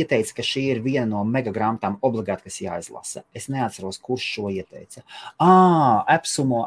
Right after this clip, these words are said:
Epsumo izveidotājs. Viņš šo grāmatu apskatīja. Viņš teica, ā, viņš ieteica šo, un es viņu paņēmu, vienkārši nopirku, lai nopirku trīs. Lean Startup, Tools of Titans, es nezinu, ko, es nezinu, ko, es nezinu, ko tu klausies.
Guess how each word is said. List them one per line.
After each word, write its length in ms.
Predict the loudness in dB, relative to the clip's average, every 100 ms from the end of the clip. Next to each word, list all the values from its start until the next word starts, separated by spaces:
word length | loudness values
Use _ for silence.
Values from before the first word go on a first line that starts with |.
| -2
Epsumo 400 | -4 -4 -2 -2
izveidotājs. 680 | -2 -2 -4 -10 -14 -14 -16 _ _ _ _ _ _ _ -4
Viņš 200 | -2 -2
šo 80 |
grāmatu 400 | -2 -2 -2 -4
apskatīja. 400 | -8 -8 -10 -8
Viņš 100 | -6 -4
teica, 320 | -4 -4 -6
ā, 720 | -6 -6 -6 -6 -8 -14 _ _ -10
viņš 160 | -4 -4
ieteica 240 | -2 -4 -8
šo, 260 | -10 -10 -12
un 160 | -12 -10
es 120 | -10
viņu 80 | -8
paņēmu, 280 | -8 -8 -8
vienkārši 260 | -12 -16 -18
nopirku, 400 | -18 -20 _ _ -18
lai 160 | -18 -18 _ -20 -20 -20 _ -14
nopirku 320 | -14 -14 _
trīs. 300 | -20 -16 -16 -18 _ _ _ _ -6
Lean 160 | -4 -4
Startup, 640 | -2 0 0 -4 -8 -8 _ -20 _ _ _ -12
Tools 220 | -10 -10
of 60 | -8
Titans, 800 | -4 -4 -6 -10 -10 -12 -16 -16 -10
es 60 |
nezinu, 220 | -10 -10 -12
ko, 220 | -14 -14 -16
es 140 | -18 -16
nezinu, 300 | -14 -16 -18
ko, 160 | -16 -14 -12 -14 -14 -16 -16
es 60 | -14 -14
nezinu, 240 | -16 -20 _
ko 100 | -20
tu 140 | _ -20
klausies. 480 | -18 -18 -20 -20